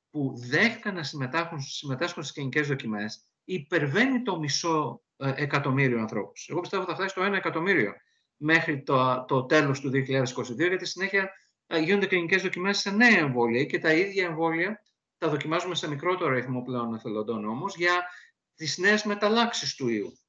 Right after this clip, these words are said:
Αυτά που έχουμε ήδη, δηλαδή, αρχίζουν οι εταιρείες να τα χρησιμοποιούν τροποποιημένα για τις...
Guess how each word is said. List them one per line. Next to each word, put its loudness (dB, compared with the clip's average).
Αυτά -2
που 2
έχουμε 2
ήδη, 0
δηλαδή, 2
αρχίζουν -2
οι 0
εταιρείες 2
να -4
τα -8
χρησιμοποιούν -6
τροποποιημένα -2
για -2
τις... -12